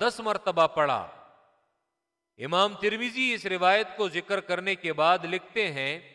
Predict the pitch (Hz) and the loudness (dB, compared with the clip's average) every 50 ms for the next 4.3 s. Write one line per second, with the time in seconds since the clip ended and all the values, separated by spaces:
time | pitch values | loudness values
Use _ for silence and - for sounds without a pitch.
0 | _ _ _ _ _ _ _ _ _ _ _ _ _ - 147 165 180 175 190 190 | _ _ _ _ _ _ _ _ _ _ _ _ _ -2 -2 -2 -2 -2 -4 -2
1 | 202 208 220 240 262 254 233 - 214 202 202 208 214 208 240 240 226 180 175 170 | 0 2 4 4 4 2 0 0 2 4 4 4 4 2 0 -2 -2 0 2 2
2 | 180 196 220 240 220 - - 127 - - _ _ _ _ _ _ - 170 175 160 | 2 2 0 -2 -6 -12 -16 -18 -20 -20 _ _ _ _ _ _ -4 -4 -2 -2
3 | 185 185 185 196 185 185 202 208 220 226 247 247 240 180 143 160 170 175 180 185 | -2 -2 -2 -2 -2 0 -2 -2 -2 -2 -2 -2 -2 -2 0 4 4 6 6 4
4 | 208 202 185 160 135 113 | 2 0 -2 -4 -6 -10